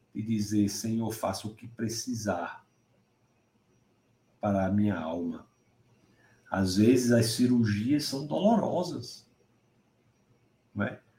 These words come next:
Nós temos que confrontar erros nossos próprios,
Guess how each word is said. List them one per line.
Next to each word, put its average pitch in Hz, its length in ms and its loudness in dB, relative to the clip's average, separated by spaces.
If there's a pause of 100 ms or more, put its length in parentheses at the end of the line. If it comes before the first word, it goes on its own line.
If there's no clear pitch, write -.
(180)
Nós - 140 -12
temos 143 300 -2
que - 140 -6
confrontar 143 1200 4
erros 156 480 0
nossos 160 460 0
próprios, - 1040 -4